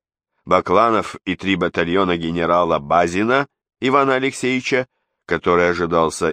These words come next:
из Ардагана, должны ударить на Чакмах. О прибытии Базина не знали ни наши,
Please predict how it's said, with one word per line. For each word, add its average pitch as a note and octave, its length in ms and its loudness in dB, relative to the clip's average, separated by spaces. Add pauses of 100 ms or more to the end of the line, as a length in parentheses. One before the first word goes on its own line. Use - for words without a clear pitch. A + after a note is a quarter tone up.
из E2+ 240 -6 (100)
Ардагана, E2 840 0 (500)
должны A#2 360 0
ударить D#3 500 0
на B2 180 -2
Чакмах. G2 760 0 (520)
О F#2 120 2
прибытии G2 640 0
Базина G2+ 480 0
не F2+ 160 -2
знали F2+ 380 0
ни F2 220 -2
наши, G2+ 520 0